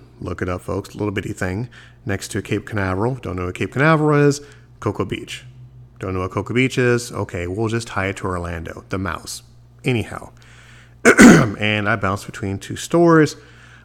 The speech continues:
working overnights, working for a tyrant of a boss. But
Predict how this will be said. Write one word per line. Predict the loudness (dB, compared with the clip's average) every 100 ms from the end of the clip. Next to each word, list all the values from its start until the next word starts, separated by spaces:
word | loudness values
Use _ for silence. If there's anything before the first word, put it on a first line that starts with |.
| 2
working | 6 6 4
overnights, | 2 2 2 2 0 -2 -10 -12
working | -4 0 0 0 -4
for | -2 -4 -2 -4 -8
a | -8 -6 -6 -8 -12 -20
tyrant | -12 -2 0 0 -2
of | -8
a | -8
boss. | -8 -10 -12 -16 -20 -20 -20 _ -20 -20 -20 -20 -20 -20 0
But | 2 2